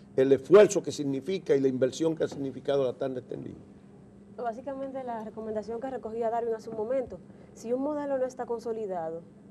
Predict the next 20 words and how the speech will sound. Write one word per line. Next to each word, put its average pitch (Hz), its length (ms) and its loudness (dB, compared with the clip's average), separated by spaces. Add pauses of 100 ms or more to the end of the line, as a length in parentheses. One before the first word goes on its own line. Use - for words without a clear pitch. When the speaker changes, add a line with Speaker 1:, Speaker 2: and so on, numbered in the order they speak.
(340)
Speaker 2:
expandirlo 214 760 0
de 208 100 6
manera 208 800 6 (420)
agresiva 208 500 4
realmente 208 400 2
no 202 80 4
es 202 100 -2
prudente. 196 540 -2 (600)
Primero 214 320 2
debería 262 380 6
hacerse 240 500 2 (320)
una 233 120 6
especie 233 260 6
de 233 80 8
ensayo 220 300 4
y 262 60 12
error, 208 320 4 (600)
consolidar 208 640 8
el 294 80 6
modelo, 185 500 6